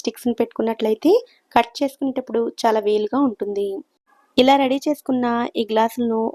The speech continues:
ఓవర్ నైట్ ఫ్రీజర్లో ఉంచుకోవాలండి. నేనైతే పద్నాలుగు గంటల పాటు ఫ్రీజర్లో పెట్టుకున్నాను. ఫోర్టీన్ అవర్స్ తర్వాత ఇక్కడ చూపిస్తున్నాను చూడండి, కుల్ఫీలు చక్కగా రెడీ అయిపోయి ఉంటాయి. ఇప్పుడు వీటిని మీరు చేత్తో రబ్ చేసైనా తీసుకోవచ్చు,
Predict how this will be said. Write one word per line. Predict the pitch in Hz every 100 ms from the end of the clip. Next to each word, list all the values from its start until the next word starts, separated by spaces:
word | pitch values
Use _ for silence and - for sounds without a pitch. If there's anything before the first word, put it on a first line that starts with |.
| 220
ఓవర్ | 220 240 247
నైట్ | 262 -
ఫ్రీజర్లో | - 233 220 233 240 220
ఉంచుకోవాలండి. | 214 - 214 208 208 208 285 403 -
నేనైతే | 226 220 220 220 220 220 -
పద్నాలుగు | 214 208 233 240 220
గంటల | 220 226 -
పాటు | 220 262 403 - - _
ఫ్రీజర్లో | - 233 226 233 233
పెట్టుకున్నాను. | - - 208 208 233 427 - _ _ -
ఫోర్టీన్ | 254 277 269
అవర్స్ | 262 269 -
తర్వాత | 254 240 - 226 220
ఇక్కడ | - 233 -
చూపిస్తున్నాను | 220 233 - 233 226
చూడండి, | 220 220 294 381
కుల్ఫీలు | 233 214 247 233 220 226
చక్కగా | - 208 - 226
రెడీ | 214 202
అయిపోయి | 208 - 220
ఉంటాయి. | 208 202 208 254 440 _ - - -
ఇప్పుడు | - 269
వీటిని | 262 262 247 240 240
మీరు | 233 233
చేత్తో | - 233 - 262 233
రబ్ | 214 -
చేసైనా | 233 233 233 233 226
తీసుకోవచ్చు, | 220 - 214 208 -